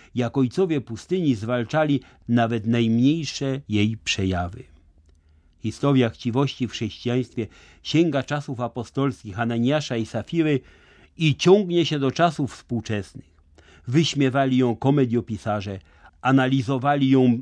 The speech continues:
powieściopisarze, moraliści skandynawscy dziewiętnastego wieku. Tam bowiem, gdzie są pieniądze,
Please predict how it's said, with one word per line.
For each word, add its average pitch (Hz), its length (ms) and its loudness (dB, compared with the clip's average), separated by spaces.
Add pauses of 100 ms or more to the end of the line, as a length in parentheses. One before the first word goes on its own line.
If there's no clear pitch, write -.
(100)
powieściopisarze, 139 1120 2
moraliści 120 760 -2
skandynawscy 110 920 -6 (280)
dziewiętnastego 98 800 -4
wieku. 90 460 -8 (800)
Tam 139 280 0
bowiem, 117 340 -2
gdzie 107 160 -6
są 107 220 -12
pieniądze, 113 720 -2